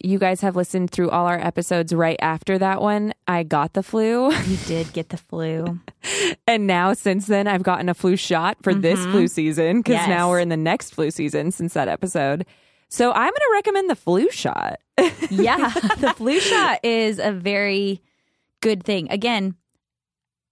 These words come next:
Speaker 2: never gotten it. But I also, I don't work in an environment where I would be around. I think if, with, whenever Ellis gets to school age, I would
Speaker 1: Mm-hmm.
Speaker 2: probably be getting the flu shot.
Speaker 1: Yeah,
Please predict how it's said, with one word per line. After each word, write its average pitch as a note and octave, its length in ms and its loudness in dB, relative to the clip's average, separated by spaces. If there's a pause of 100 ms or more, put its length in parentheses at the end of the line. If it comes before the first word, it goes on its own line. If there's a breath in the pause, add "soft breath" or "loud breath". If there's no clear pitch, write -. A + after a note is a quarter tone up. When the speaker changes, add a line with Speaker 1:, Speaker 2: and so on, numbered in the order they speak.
(140)
Speaker 2:
never F#3+ 400 0
gotten E3 300 -2
it. A#2 220 -10 (680)
But C4 400 0 (120)
I F#3+ 140 0
also, F#3 840 -2 (280)
I G#3+ 100 0
don't C4+ 280 -2 (420)
work G3 800 -2
in G#3 120 -2
an F#3+ 80 -2
environment F3+ 560 -2
where E3 380 -2 (160)
I F3 100 0
would D#3+ 120 -2
be D#3+ 140 -2
around. D#3+ 340 -2
I - 40 -2
think G3+ 180 -4
if, G3+ 120 -2
with, F3+ 300 -2
whenever G3+ 420 -2
Ellis E3+ 340 -2
gets - 260 -8
to G#3 100 -4
school E3+ 480 -6
age, B3+ 400 -4
I F3+ 100 -2
would F3 120 0
Speaker 1:
Mm-hmm. E3 80 -2
Speaker 2:
probably E3+ 360 0
be E3 140 -6
getting D#3+ 260 -6
the E3 60 -6
flu D#3+ 240 -8
shot. E3 180 -2
Speaker 1:
Yeah, F3+ 360 0